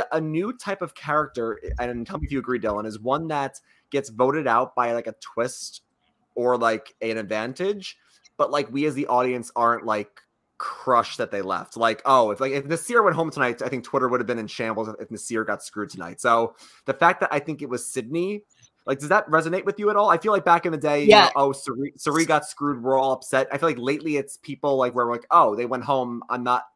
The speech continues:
Speaker 1: super broken up about it."
Speaker 2: So I do think that that's a good point. I think they tried to portray her as, like, controversial just so that people would be like, "Oh, wow, it was Sydney and not Deshawn."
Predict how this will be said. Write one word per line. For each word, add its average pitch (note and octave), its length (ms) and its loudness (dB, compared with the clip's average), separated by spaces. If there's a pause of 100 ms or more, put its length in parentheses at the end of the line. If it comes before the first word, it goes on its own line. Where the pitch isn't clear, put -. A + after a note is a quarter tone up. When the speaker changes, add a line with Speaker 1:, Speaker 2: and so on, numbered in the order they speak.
Speaker 1:
super - 400 -8
broken G#2+ 260 -2
up G2 80 -8
about D#2+ 240 -14
it." - 220 -20 (540)
Speaker 2:
So F3+ 220 4
I E3+ 140 6
do D#3 280 -2
think A#3 240 4
that F3 140 0 (260)
that's C3+ 240 -2
a C3 40 -6
good A#2+ 180 -2
point. G#2 220 -6
I A2+ 80 -2
think E3 180 -2
they C#3+ 200 -2 (120)
tried A#2+ 240 2
to A#2 60 -8
portray G#2 440 -6
her A2 180 -4
as, G2 120 -8
like, G2 100 -8
controversial G2 720 -2
just A2 280 -4
so A2+ 100 -2
that G#2 240 -4
people G#2 240 -8
would G2 120 -6
be G2+ 100 -6
like, F#2 240 -4
"Oh, G#2 120 0
wow, F#2+ 320 0
it F2+ 40 -4
was F2+ 140 -6
Sydney F2+ 320 -6
and F2 80 -8
not F2 200 -6
Deshawn." G#2 420 -4